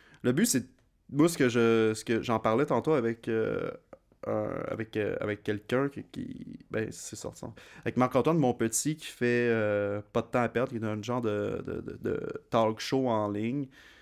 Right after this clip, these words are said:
Ce que j'ai, ce que j-, ce que j'aime avec la pandémie, c'est que, tu sais, oui, ceux, tout le monde qui faisait de l'humour,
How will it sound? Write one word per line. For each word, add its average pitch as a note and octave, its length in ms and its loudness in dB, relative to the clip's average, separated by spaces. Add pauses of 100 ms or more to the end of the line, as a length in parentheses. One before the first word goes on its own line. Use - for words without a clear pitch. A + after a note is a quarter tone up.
(200)
Ce - 140 -10
que A#2+ 160 6
j'ai, A2 540 2
ce - 100 -10
que B2 100 2
j-, G#2+ 240 -6
ce - 160 -12
que A#2+ 120 0
j'aime C3 180 0
avec B2+ 140 -4
la A2+ 80 -2
pandémie, A2 680 -4 (320)
c'est - 220 -6
que, A2+ 180 0
tu - 100 -12
sais, C#3 140 0
oui, C#3+ 220 0
ceux, C#3 280 -4
tout - 160 -8
le B2+ 40 2
monde C#3+ 140 2
qui D3 60 -10
faisait A#2 160 -2
de A2 60 -8
l'humour, A#2+ 400 -4